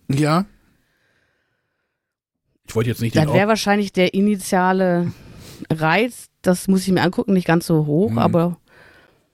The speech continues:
Speaker 1: Ich, ich wollte jetzt nicht obvious Wein sagen, aber so, so, weißt du, du sagst, kannst Cola herstellen, äh, Fanta, Sprite, so ungefähr, ne? Und könntest das wahrscheinlich genauso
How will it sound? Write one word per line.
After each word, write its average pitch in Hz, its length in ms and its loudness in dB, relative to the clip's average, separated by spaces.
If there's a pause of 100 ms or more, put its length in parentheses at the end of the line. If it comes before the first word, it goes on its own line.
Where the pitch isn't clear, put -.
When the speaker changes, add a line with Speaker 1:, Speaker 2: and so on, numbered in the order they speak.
(600)
Speaker 1:
Ich, - 240 -12
ich - 160 -12
wollte 139 160 0
jetzt 135 100 -4
nicht 131 140 -2
obvious 117 560 -4
Wein 123 280 -2
sagen, 90 400 -6
aber 104 220 -4
so, 104 380 -4
so, 107 160 -6
weißt 107 200 -4
du, 120 40 -2
du 104 100 -2
sagst, 101 260 -6 (200)
kannst - 260 -6
Cola 143 400 2
herstellen, 139 800 0
äh, 104 340 -2
Fanta, 135 680 -2 (440)
Sprite, - 560 -4
so 131 160 -6
ungefähr, 127 440 -2
ne? 127 280 -4
Und 110 440 -10 (480)
könntest 120 300 -2
das 117 140 -2
wahrscheinlich 110 300 -2
genauso 107 580 -2